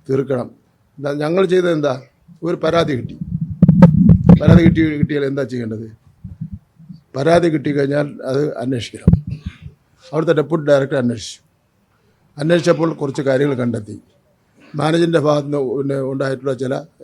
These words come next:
ഞാൻ നേ-, ആ രണ്ട് പ്രാവശ്യം, രണ്ട് മൂന്ന് പ്രാവശ്യം പറഞ്ഞിട്ടുള്ള കാര്യങ്ങൾ, ചില കുറവുകൾ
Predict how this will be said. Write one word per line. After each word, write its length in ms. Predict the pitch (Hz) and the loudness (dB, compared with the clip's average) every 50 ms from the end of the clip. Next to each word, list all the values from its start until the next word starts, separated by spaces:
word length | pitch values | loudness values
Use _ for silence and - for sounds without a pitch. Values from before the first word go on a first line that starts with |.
| 139 156 | -6 -6
ഞാൻ 100 | 160 165 170 | -4 -2 4
നേ-, 100 | 170 - 151 147 151 | 4 4 4 4 -4
ആ 20 | 160 151 160 165 | -8 -8 -6 -6
രണ്ട് 120 | 170 170 175 | -6 -4 0
പ്രാവശ്യം, 260 | 175 170 160 165 170 165 165 190 160 | -2 -2 -2 -2 -8 -8 -6 -6 -6
രണ്ട് 120 | 160 165 | -4 -4
മൂന്ന് 120 | 165 160 170 | -2 2 4
പ്രാവശ്യം 220 | 165 151 156 - 156 | 4 6 4 4 2
പറഞ്ഞിട്ടുള്ള 320 | 160 170 170 175 160 156 143 143 | 2 0 -2 0 0 4 4 4
കാര്യങ്ങൾ, 260 | - 120 110 110 101 - - - - | 4 4 0 -6 -10 -10 -14 -8 -4
ചില 120 | 147 139 139 139 139 160 - _ _ _ - - - | 0 2 2 0 0 -6 -12 _ _ _ -20 -14 -6
കുറവുകൾ 300 | - 143 151 151 151 143 | -2 0 2 4 2 2